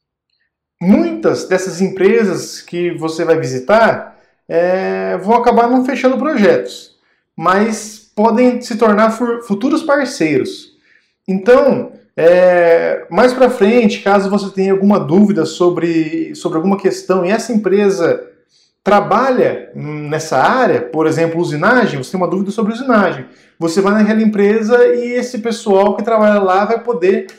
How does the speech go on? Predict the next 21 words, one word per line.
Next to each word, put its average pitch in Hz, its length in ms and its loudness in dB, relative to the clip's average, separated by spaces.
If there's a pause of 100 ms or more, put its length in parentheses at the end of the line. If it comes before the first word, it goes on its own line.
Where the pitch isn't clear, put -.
(300)
te 202 1160 -6
tirar 226 180 -4
suas 220 240 -6
dúvidas 233 520 -4
sobre 254 280 -6
isso, - 500 -8
justamente 196 600 -2
por 214 260 -6
você 220 180 -8
ter 214 120 -6
uma 208 100 0
boa 208 220 -2
relação, 214 480 -6
manter 160 240 -6
uma 240 100 -6
boa 202 240 -2
relação. 160 640 -4 (760)
E 202 60 -6
também, 214 480 -2
se 208 100 -8
algum, 175 1120 -2